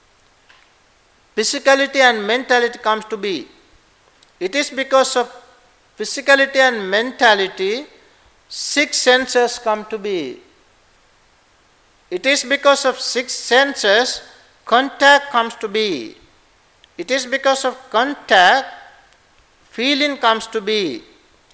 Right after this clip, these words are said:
It is because of feeling, craving comes to be. It is because of, uh, craving, attachment comes to be.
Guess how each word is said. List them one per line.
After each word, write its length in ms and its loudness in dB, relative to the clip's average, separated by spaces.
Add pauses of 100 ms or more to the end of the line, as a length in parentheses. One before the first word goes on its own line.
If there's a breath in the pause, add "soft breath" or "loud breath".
(200)
It 140 -6
is 160 -4
because 400 0
of 140 -2
feeling, 720 -4 (800)
craving 480 4
comes 320 0
to 140 -6
be. 360 -4 (920)
It 120 -8
is 180 -4
because 440 -2
of, 180 -2 (1120)
uh, 440 4 (180)
craving, 680 4 (680)
attachment 720 0
comes 260 -2
to 120 -10
be. 360 -4